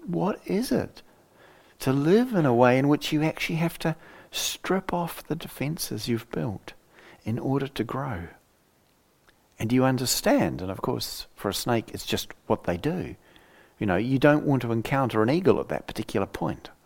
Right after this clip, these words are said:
But you, so you do it somewhere in the woods.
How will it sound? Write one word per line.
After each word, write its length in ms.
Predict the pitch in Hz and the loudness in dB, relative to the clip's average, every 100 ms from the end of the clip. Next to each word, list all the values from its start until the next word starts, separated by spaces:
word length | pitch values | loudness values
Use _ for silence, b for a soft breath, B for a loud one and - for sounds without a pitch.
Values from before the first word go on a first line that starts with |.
| b b b b b b _ _ _ _ _ _ _ _ _ _ _ _ _ _ _ _ _ | b b b b b b _ _ _ _ _ _ _ _ _ _ _ _ _ _ _ _ _
But 140 | - 117 | -4 -2
you, 120 | 123 | -2
so 140 | - | -2
you 140 | 131 135 | -2 0
do 140 | 156 | 2
it 100 | 131 | 2
somewhere 380 | - 135 131 131 - | 2 2 4 2 2
in 100 | 127 | 0
the 100 | 131 | 0
woods. 540 | 208 - - - - | -2 -6 -10 -16 -16